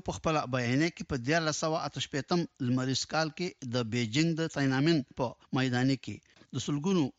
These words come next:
محصلینو وژلو ته اشاره وکړه او هم یې د هانګ کانګ او تایوان په باب د چین دوه مخې پالیسي وغندله. پامپیو د ټیبت د بودایانو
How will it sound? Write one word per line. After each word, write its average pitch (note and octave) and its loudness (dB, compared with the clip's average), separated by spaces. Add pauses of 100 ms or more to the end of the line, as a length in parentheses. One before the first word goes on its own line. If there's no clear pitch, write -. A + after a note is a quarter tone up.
محصلینو C#3 0 (140)
وژلو C3 0
ته C3+ -2 (140)
اشاره B2+ 0
وکړه A2 -4 (420)
او C3 -2 (100)
هم D#3 4
یې E3 2 (300)
د - -2 (120)
هانګ C3 0 (100)
کانګ D3 4 (220)
او A#2+ 0 (100)
تایوان B2+ 0
په A#2+ -8
باب C#3+ 0 (340)
د - -2 (140)
چین D#3+ 2 (180)
دوه B2+ 0
مخې - -6
پالیسي A#2+ -2
وغندله. A2+ -2 (640)
پامپیو C#3 0 (440)
د - 2 (100)
ټیبت D3 0
د C3+ 0
بودایانو B2 2